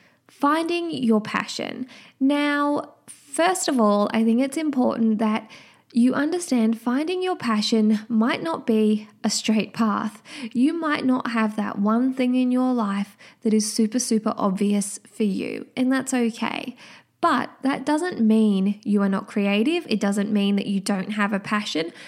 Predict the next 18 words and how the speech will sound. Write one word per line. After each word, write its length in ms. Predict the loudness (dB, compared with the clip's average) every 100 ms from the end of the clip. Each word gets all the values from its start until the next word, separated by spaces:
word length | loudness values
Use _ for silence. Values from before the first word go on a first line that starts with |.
| -8 -2
or 80 |
that 80 | 0
you're 120 | 2
never 240 | 2 2 0
going 280 | 0 0 2
to 80 |
have 180 | 0 0
that 240 | 0 0 0
real 240 | 2 2
driving 540 | 0 0 0 2 2
force 440 | 0 0 0 0 -4
fire 480 | -2 0 2 0 -4 -12 -20 _
within. 580 | -2 0 0 -4 -6 -10 -14 -20 -20 _ -4
All 260 | 0 0
it 140 | -2 0
means 580 | 2 2 2 0 -4 -12 -20 _
is 140 | -4 -2
that 340 | 0 -2 -6